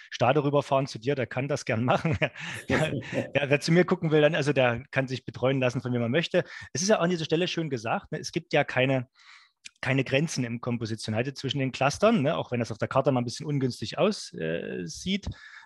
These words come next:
Ähm, es ist ja, es ist ja ein bisschen fließend, das Ganze, und das ist e-, eher so als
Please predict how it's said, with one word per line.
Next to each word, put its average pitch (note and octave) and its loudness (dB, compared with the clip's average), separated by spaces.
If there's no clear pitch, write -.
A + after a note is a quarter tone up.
Ähm, D#3+ 0
es - -8
ist C#3 -10
ja, C#3 0
es - -6
ist D#3 -10
ja - 0
ein B2 -12
bisschen B2 -6
fließend, F3 -6
das D#3+ -4
Ganze, C#3+ 0
und A#2+ -6
das A#2 -8
ist B2+ -14
e-, - -10
eher B2 -4
so A2+ -6
als A2 -6